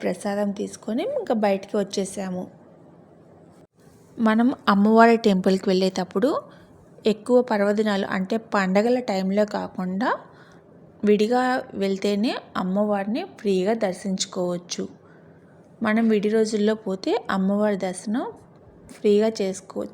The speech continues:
చాలా మనకి ఎక్కువ కష్టం లేకుండా చాలా చక్కగా చేసుకోవచ్చు. అంటే ఒత్తిడి అనేది లేకుండా జనాలు పండగ అప్పుడు ఎక్కువగా ఉంటారు కదా, కాబట్టి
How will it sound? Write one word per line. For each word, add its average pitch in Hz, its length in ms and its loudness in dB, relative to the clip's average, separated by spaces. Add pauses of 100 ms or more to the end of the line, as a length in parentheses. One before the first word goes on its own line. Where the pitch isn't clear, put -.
చాలా 196 340 0 (340)
మనకి 196 380 -4 (200)
ఎక్కువ 220 220 -4 (140)
కష్టం 214 280 -4 (120)
లేకుండా 196 460 -4 (880)
చాలా 226 180 0 (100)
చక్కగా 202 320 -2 (100)
చేసుకోవచ్చు. 196 640 -4 (100)
అంటే 202 180 2 (140)
ఒత్తిడి 196 320 0 (100)
అనేది 196 380 -4
లేకుండా 185 460 -4 (100)
జనాలు 202 480 -6 (1040)
పండగ 202 300 2 (100)
అప్పుడు 233 260 -2 (300)
ఎక్కువగా 214 320 -2 (100)
ఉంటారు 196 360 -6
కదా, 196 220 -2 (760)
కాబట్టి 196 460 0